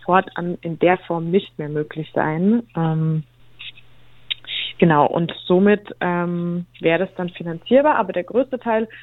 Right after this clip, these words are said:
ist tatsächlich dadurch da oder finanzierbar oder da ist das Geld schon da, dass natürlich einmal so Verwalt-,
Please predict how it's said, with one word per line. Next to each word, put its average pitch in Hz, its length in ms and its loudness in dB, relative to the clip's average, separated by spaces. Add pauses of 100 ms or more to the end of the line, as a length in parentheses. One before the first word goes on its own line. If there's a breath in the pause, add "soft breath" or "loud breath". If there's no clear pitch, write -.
(140 loud breath)
ist 202 160 -6
tatsächlich 196 540 -4 (140)
dadurch 196 480 -2 (500 loud breath)
da 190 320 2
oder 175 280 -2
finanzierbar 185 680 0
oder 175 140 0
da 170 140 -2
ist - 120 -10
das - 160 -16
Geld 180 240 4
schon 180 160 -2
da, 165 260 -2 (480 loud breath)
dass 165 220 -2 (960)
natürlich 180 760 2 (100)
einmal 170 420 -2
so 165 380 -2 (140)
Verwalt-, 190 400 0